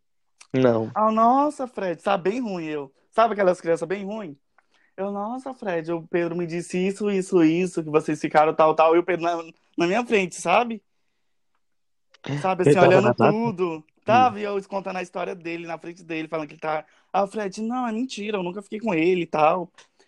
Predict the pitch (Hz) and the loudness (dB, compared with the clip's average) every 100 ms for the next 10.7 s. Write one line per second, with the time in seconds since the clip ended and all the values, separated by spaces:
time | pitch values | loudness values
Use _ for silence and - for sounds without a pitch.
0 | _ 160 202 214 214 233 262 220 196 190 | _ -4 -2 0 0 0 -2 -6 -4 -2
1 | 180 175 170 175 160 202 214 180 156 151 | -2 0 0 0 0 -2 -2 -2 -2 -4
2 | 160 214 180 165 - 180 185 185 180 165 | -4 -2 0 -2 -6 -8 -6 -6 -4 -2
3 | 160 180 190 147 165 156 147 151 143 139 | -2 -2 -2 -2 -2 -2 -2 -6 -10 -10
4 | - 139 139 _ - 165 185 160 143 160 | -8 -8 -8 _ 0 4 4 2 0 2
5 | 165 175 190 180 185 175 196 202 208 240 | 4 4 2 6 6 8 6 4 4 2
6 | 247 240 _ - 254 240 240 185 233 226 | 0 -10 _ -4 -2 0 -2 -2 -4 -2
7 | 202 196 202 185 208 202 196 196 190 185 | -2 0 0 0 -8 -10 -6 -6 -6 -8
8 | 190 190 220 254 370 226 175 165 220 _ | -10 -10 -8 -8 -6 -6 -6 -6 -8 _
9 | _ _ _ _ _ _ _ _ _ 180 | _ _ _ _ _ _ _ _ _ -8
10 | 196 208 - 196 156 175 | -4 -4 -4 -2 0 -2